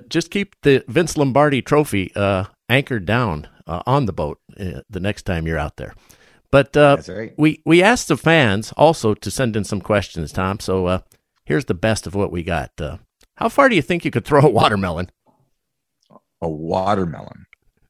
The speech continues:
Speaker 2: I would say not far. Ten yards? Maybe.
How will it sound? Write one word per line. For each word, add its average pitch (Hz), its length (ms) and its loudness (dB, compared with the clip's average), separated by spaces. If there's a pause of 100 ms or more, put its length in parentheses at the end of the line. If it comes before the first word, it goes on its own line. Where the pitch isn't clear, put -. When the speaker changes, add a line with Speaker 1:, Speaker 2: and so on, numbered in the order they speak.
(220)
Speaker 2:
I 123 180 -4
would 127 220 -6
say 71 680 -10 (880)
not 98 260 -4
far. 87 440 -2 (300)
Ten 113 180 0
yards? 143 460 0 (260)
Maybe. 254 600 -2